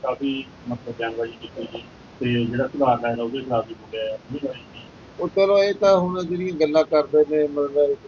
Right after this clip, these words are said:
Speaker 2: ਕਿਸਮ ਦੀਆਂ ਆਪਣੇ ਗੁਨਾਹਾਂ ਤੇ ਪਰਦਾ ਪਾਉਣ ਲਈ ਝੂਠੀ ਬਿਆਨਬਾਜ਼ੀ ਕਰਕੇ, ਝੂਠਾ ਪ੍ਰਚਾਰ ਕਰਕੇ ਆਪਣੇ ਆਈ ਟੀ, ਅਹ, ਮੀਡੀਆ ਸ-, ਅਹ, ਸੈੱਲ ਨੂੰ ਵਰਤਦੇ ਨੇ,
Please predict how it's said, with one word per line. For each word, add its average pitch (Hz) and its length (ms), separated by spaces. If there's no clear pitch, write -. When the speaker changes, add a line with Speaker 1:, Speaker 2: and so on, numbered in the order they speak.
Speaker 2:
ਕਿਸਮ 135 180
ਦੀਆਂ 139 180
ਆਪਣੇ 131 480
ਗੁਨਾਹਾਂ 117 420
ਤੇ 127 200
ਪਰਦਾ 117 300
ਪਾਉਣ 113 360
ਲਈ 107 160
ਝੂਠੀ 131 300
ਬਿਆਨਬਾਜ਼ੀ 107 540
ਕਰਕੇ, 104 380
ਝੂਠਾ 104 320
ਪ੍ਰਚਾਰ 98 460
ਕਰਕੇ 95 380
ਆਪਣੇ 104 480
ਆਈ 113 180
ਟੀ, 113 440
ਅਹ, 113 40
ਮੀਡੀਆ 113 580
ਸ-, 113 120
ਅਹ, 104 340
ਸੈੱਲ 98 160
ਨੂੰ 92 160
ਵਰਤਦੇ 107 440
ਨੇ, 147 100